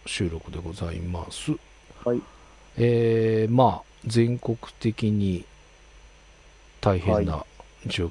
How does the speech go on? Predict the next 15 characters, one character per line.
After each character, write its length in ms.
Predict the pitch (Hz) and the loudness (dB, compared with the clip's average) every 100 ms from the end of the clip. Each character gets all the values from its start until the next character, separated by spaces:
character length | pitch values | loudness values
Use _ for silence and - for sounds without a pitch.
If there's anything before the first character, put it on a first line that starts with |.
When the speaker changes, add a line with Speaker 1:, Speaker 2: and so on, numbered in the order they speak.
| - | -6
Speaker 1:
況 160 | 85 | -8
に 160 | 80 80 | -6 -6
な 120 | 80 | -6
っ 20 | |
て 220 | 82 - - | -8 -12 -14
き 100 | - | -8
て 220 | - 80 - - - - | -6 -6 -10 -20 -14 -6
お 100 | 95 | -4
り 160 | 85 | -2
ま 200 | 85 85 | -4 -4
す。 280 | 82 - - | -6 -8 -8
Speaker 2:
は 60 | - | -10
い。 40 | - - - - - - - - | -16 -20 -20 -20 -20 -20 -20 -8
は 60 | |
い。 40 | 104 | -6